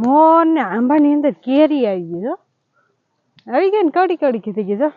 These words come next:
જો બધા આંબામાં ઘણા આંબા મોર આવી ગયા છે. કેરીઓ આવવા મળી જો. આ છે બાર મસ્યો આંબો એટલે બારે માસ કેરી આવે. ઉનાળામાં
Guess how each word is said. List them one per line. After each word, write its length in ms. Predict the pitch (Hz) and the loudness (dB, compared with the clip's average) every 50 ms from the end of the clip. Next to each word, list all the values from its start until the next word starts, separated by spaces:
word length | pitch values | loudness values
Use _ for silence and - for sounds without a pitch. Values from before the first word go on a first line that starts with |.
| _ _ _ _ _ _ _ - - - - - - - - _ - - _ _ - - - - - - - - _ - - - - 202 | _ _ _ _ _ _ _ -20 -20 -20 -20 -20 -20 -20 -20 _ -20 -20 _ _ -18 -18 -18 -18 -20 -20 -20 -20 _ -20 -20 -16 -8 -4
જો 80 | 254 269 233 | -4 -2 0
બધા 320 | 247 254 226 233 262 254 254 | -2 -2 0 2 2 4 4
આંબામાં 460 | 262 262 247 247 247 240 233 226 214 208 | 2 2 0 0 -2 -2 -6 -6 -6 -4
ઘણા 220 | 254 285 285 269 | -2 -2 0 -2
આંબા 240 | 254 254 247 240 226 220 233 | -2 -2 -2 -2 -2 -2 -2
મોર 240 | 254 277 262 247 254 | -2 -2 0 2 2
આવી 240 | 277 320 302 254 262 | 2 2 0 -2 -2
ગયા 180 | 285 247 - - | -2 -4 -4 -6
છે. 100 | 208 185 - _ _ _ - - - - - - - - - - - _ _ _ _ _ - | -14 -16 -16 _ _ _ -20 -20 -20 -20 -18 -18 -18 -18 -16 -16 -18 _ _ _ _ _ 0
કેરીઓ 340 | 254 262 254 220 208 208 196 | 0 2 2 0 -2 -4 -2
આવવા 220 | 196 202 190 185 185 185 | -2 -2 -4 -6 -8 -8
મળી 240 | 180 175 175 170 226 | -10 -12 -14 -10 -8
જો. 80 | 254 254 - _ _ _ _ _ _ _ _ _ _ _ - - - - - - - - - - _ _ - - | -8 -8 -10 _ _ _ _ _ _ _ _ _ _ _ -14 -12 -12 -10 -12 -12 -14 -16 -20 -20 _ _ -14 -10
આ 120 | 220 226 220 | -10 -8 -4
છે 120 | - 269 240 240 | -2 -2 0 2
બાર 160 | 254 254 226 233 220 | 0 0 0 -2 -4
મસ્યો 320 | 233 220 - - 226 202 | -6 -8 -10 -10 -10 -8
આંબો 280 | 202 208 202 185 180 190 | -6 -8 -8 -8 -10 -10
એટલે 160 | 190 202 202 196 202 | -10 -10 -12 -10 -8
બારે 240 | 226 226 214 185 180 185 | -8 -8 -6 -6 -8 -8
માસ 140 | 190 185 - _ - | -10 -12 -14 _ -8
કેરી 300 | 214 196 175 160 165 175 | -8 -8 -6 -8 -10 -10
આવે. 160 | 170 170 165 175 202 | -10 -10 -12 -10 -10
ઉનાળામાં 480 | 226 233 226 202 190 196 196 180 170 | -8 -6 -4 -4 -4 -4 -4 -6 -8